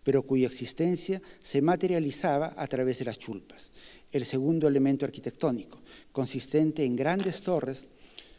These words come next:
grandes torres funerarias construidas en piedra o en adobe, ya sea de planta circular o cuadrangular, cuyas puertas de acceso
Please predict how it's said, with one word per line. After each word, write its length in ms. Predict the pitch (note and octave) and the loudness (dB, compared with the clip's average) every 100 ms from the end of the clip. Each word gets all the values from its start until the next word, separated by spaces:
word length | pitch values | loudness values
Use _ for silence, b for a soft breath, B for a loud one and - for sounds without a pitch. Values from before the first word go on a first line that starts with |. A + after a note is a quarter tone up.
| B - | B -4
grandes 380 | C3 D#3 D#3+ | 0 2 0
torres 240 | - E3 D3+ | -2 -2 -2
funerarias 640 | E3 D#3+ B2 A2 B2 B2+ B B B | 2 4 2 0 -6 -10 B B B
construidas 640 | - B2+ - C3+ D3 C#3+ C3 | -4 -4 0 2 4 4 0
en 120 | A#2 | -4
piedra 500 | - E3 F3 F3+ F3+ | -2 -2 0 -4 -6
o 140 | - C3 | -4 -2
en 80 | C3 | 2
adobe, 460 | D3+ A#2+ - - B B B | 2 0 -2 -18 B B B
ya 220 | B2 C3+ | -2 0
sea 240 | B2 C#3+ C3 | 2 2 2
de 100 | B2 | 0
planta 380 | - C#3+ D3 C#3 | 0 0 0 -2
circular 640 | - - A#2+ C3+ D3+ - | -6 -6 -2 0 0 -2
o 100 | G#2 | -8
cuadrangular, 720 | - B2 A#2+ A#2+ B2+ A2+ F2+ - B B B B | -4 -2 -2 -2 0 0 -4 -18 B B B B
cuyas 300 | - C3 A#2+ | 0 0 0
puertas 380 | - D3+ - D3+ | 0 -2 0 -4
de 60 | C#3+ | -4
acceso 520 | - G3 D3+ C#3+ | -2 -2 -2 -6